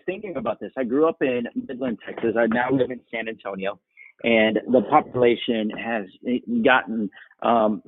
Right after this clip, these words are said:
fifteen times larger just by moving overnight to a different locale. And what I began to see in life in Midland, I would see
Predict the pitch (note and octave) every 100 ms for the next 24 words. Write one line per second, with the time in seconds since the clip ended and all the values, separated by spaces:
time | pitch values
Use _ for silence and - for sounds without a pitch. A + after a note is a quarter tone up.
0 | - E3 - E3 B2+ C#3 C3+ G2 F#2+ B2
1 | B2 G2+ G2+ F#2 B2+ - A#2+ G#2+ G2+ A2
2 | C3+ B2 G#2+ G2+ B2 A2 G#2 G#2 A2 A2
3 | - - G#2+ G#2 G2 F#2+ G#2 - G2+ F2+
4 | - - - - - C3+ A#2+ A#2 G#2+ -
5 | _ _ _ A#2+ C3+ F3 - C3+ C#3+ A2
6 | A#2 C#3 E3+ G#3+ F#3+ - C#3+ C3+ A2+ G#2+
7 | _ - - - C#3 B2 A#2 B2 B2 A2
8 | - B2+ A2+ A2+ C#3+ A2+ G#2 G#2 _ -
9 | - C3+ D3 E3 D#3 - - D3+ C3 A#2+